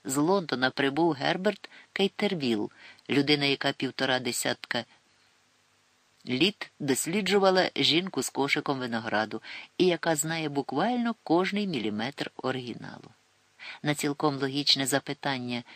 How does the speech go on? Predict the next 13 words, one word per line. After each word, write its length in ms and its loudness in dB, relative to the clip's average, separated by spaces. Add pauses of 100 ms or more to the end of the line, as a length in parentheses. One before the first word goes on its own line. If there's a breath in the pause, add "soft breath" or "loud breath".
(200 loud breath)
чому 400 0
інформацію 800 0
про 180 0
викрадення 600 -2
копії 580 -2 (160)
тримали 420 4
в 60 -6
секреті 600 0
цілих 380 0
шість 340 2
днів 200 -2
після 360 -4
викрадення, 680 -2